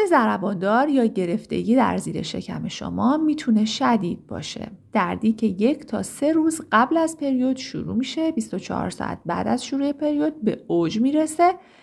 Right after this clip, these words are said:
و در عرض دو تا سه روز کاهش پیدا می‌کنه. نوعی درد مبهم و مداوم هست.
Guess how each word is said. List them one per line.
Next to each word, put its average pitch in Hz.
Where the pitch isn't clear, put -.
و 208
در 175
عرض 180
دو 160
تا -
سه -
روز 285
کاهش 208
پیدا -
می‌کنه. -
نوعی 415
درد 320
مبهم 277
و 233
مداوم 175
هست. -